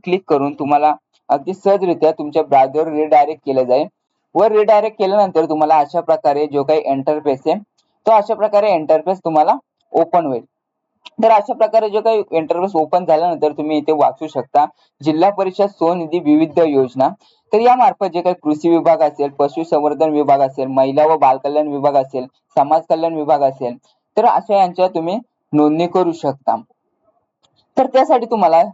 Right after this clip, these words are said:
सर्वप्रथम अर्जदार log in करावं लागेल व पासवर्ड बनवावं लागेल. तर त्यासाठी तुम्हाला इथे तुम्ही पाहू शकता अर्जदार, अर्जदारवर क्लिक केल्यानंतर तुम्हाला इथे नवीन अर्ज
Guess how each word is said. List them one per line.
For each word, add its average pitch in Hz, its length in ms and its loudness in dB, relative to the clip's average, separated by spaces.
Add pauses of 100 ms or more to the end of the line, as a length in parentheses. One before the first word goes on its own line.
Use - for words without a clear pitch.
(180)
सर्वप्रथम 175 680 -2
अर्जदार 147 460 0
log 147 260 -2
in 151 60 -8
करावं 139 280 0
लागेल 135 240 -2
व 190 80 -2 (120)
पासवर्ड 151 400 0
बनवावं 123 380 0
लागेल. 117 260 -4 (360)
तर 233 100 0
त्यासाठी 254 420 0
तुम्हाला 180 400 2 (680)
इथे 165 220 0
तुम्ही 220 220 -2
पाहू 190 220 0
शकता 180 380 -2
अर्जदार, 151 560 2 (240)
अर्जदारवर 214 600 2
क्लिक 233 300 -6
केल्यानंतर 214 540 0
तुम्हाला 160 320 0
इथे 156 300 -4 (320)
नवीन 165 400 0
अर्ज 156 280 0